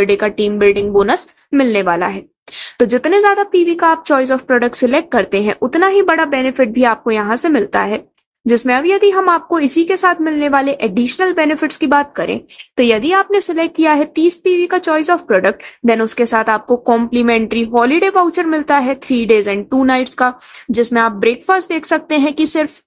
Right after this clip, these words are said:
तीस पीवी के ही choice of product में वो excluded है। पचास पीवी के choice of product पे आपको कॉम्प्लीमेंट्री हॉलिडे वाउचर मिलता है three days and two nights का, जिसमें ब्रेकफास्ट भी इंक्लूडेड है। Similarly, सौ पीवी, दो सौ पीवी और तीन सौ पीवी के choice of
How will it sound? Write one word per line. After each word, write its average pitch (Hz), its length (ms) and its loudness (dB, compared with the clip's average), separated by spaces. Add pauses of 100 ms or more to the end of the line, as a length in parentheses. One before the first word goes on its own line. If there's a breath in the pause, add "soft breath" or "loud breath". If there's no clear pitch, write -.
तीस 359 300 4
पीवी 320 280 -2
के 311 120 -4
ही 285 160 2
choice 247 300 0
of 240 160 -2
product 208 320 -2
में 208 100 0
वो 262 200 0 (260 loud breath)
excluded 220 580 -2
है। 190 160 -10 (960 loud breath)
पचास 269 340 0
पीवी 269 280 -4
के 269 100 -2
choice 262 280 0
of 262 120 0
product 254 380 0
पे 269 200 -2
आपको 233 320 0
कॉम्प्लीमेंट्री 359 760 0
हॉलिडे 277 380 0
वाउचर 254 340 0
मिलता 233 320 0
है 226 220 -2
three 349 260 2
days 359 200 2
and 339 180 -4
two 311 140 0
nights 285 220 0
का, 269 140 0
जिसमें 220 360 -2
ब्रेकफास्ट 208 580 0
भी 277 180 2
इंक्लूडेड 262 540 0
है। 247 180 -6 (420)
Similarly, 277 600 0
सौ 269 240 2
पीवी, 269 360 -2
दो 226 240 4
सौ 381 140 -2
पीवी 370 280 2
और 370 80 2
तीन 302 280 0
सौ 339 140 0
पीवी 302 280 0
के 302 120 -2
choice 262 280 0
of 254 100 0